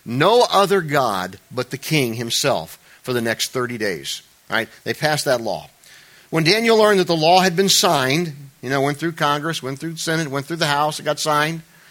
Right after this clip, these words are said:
and, uh, or something thereof. He went home, he knelt down as usual in his upstairs room with his windows open toward Jerusalem. He prayed three times a day, just as he had always done, giving thanks to his God. The officials went together to Daniel's house. These are the guys that don't like him.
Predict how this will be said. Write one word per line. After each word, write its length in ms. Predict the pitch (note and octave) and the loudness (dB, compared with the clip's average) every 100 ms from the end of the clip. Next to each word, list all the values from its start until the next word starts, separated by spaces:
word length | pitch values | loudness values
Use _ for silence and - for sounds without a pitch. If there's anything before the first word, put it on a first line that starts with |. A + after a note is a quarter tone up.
| - - | -18 -4
and, 280 | C3 B2+ | -2 0
uh, 220 | B2+ B2+ B2+ - _ _ | 4 4 2 -4 _ _
or 100 | A#2+ | -10
something 320 | A2+ D3 C#3+ D3 | -4 -2 -2 -2
thereof. 320 | D#3 B2+ B2+ - - - - - | 0 -2 -4 -14 -20 -20 -20 0
He 120 | F3+ | 2
went 200 | A3 C4 | 4 4
home, 300 | G3+ G3+ G#3+ | 4 4 4
he 80 | F#3 | 4
knelt 320 | E3+ G#3+ A3 | 6 4 4
down 260 | F#3 G3 G#3 | 2 4 4
as 160 | F#3 | 2
usual 380 | D#3 F#3+ F3 F#3+ | 2 2 4 2
in 60 | F3 | 2
his 100 | D3 | 2
upstairs 540 | F3 - F#3 F#3 D3+ | 0 0 2 2 0
room 180 | D3+ D#3 | -2 -2
with 80 | D#3 | -4
his 120 | C3 | -4
windows 420 | C3+ E3+ E3+ D#3+ | -2 0 0 0
open 260 | D3+ C#3+ C#3+ | -2 -4 -6
toward 220 | D#3 D#3 | -4 -4
Jerusalem. 520 | D#3 C3+ C3 B2+ C#3 - - - - - | -4 -4 -4 -6 -10 -12 -18 -16 -6 -2
He 100 | F3 | 0
prayed 320 | F#3 F#3+ D#3+ | 2 2 0
three 220 | D#3+ A3 | -2 -2
times 340 | G#3+ F#3+ G3+ | 2 2 2
a 60 | F#3 | 2
day, 220 | E3 C#3 | 4 2
just 240 | C3 D#3+ F#3 | 0 -4 -4
as 100 | E3+ | 0
he 80 | |
had 100 | F#3 | 2
always 300 | E3 E3 E3+ | 4 2 2
done, 240 | C#3+ B2+ B2+ | 0 -2 -2
giving 240 | C3+ D#3 | -2 -4
thanks 380 | C#3+ D3 C#3+ C3 | -2 -2 -2 -6
to 80 | C#3 | -6
his 180 | B2+ A#2+ | -6 -4
God. 400 | A#2 G#2+ E2+ E2 _ - - - - - | -4 -4 -6 -14 _ -20 -20 -20 -20 -6
The 120 | D#3+ | -2
officials 420 | D#3 C#4 C4+ C4+ | 0 2 2 2
went 200 | F3 G#3+ | 2 0
together 380 | E3 F3 E3 E3+ | 0 0 2 2
to 100 | F#3 | 2
Daniel's 460 | D#3+ E3 E3+ F#3 E3+ | 2 0 2 0 0
house. 320 | C3+ A2+ C3 | 0 0 -2
These 180 | E3+ E3+ | -6 -6
are 40 | |
the 60 | E3 | -6
guys 260 | C#3+ C#3+ | -2 -2
that 80 | C3 | -2
don't 180 | C3 C3 | -2 0
like 200 | C3 C3 | 0 -2
him. 140 | A2 | -8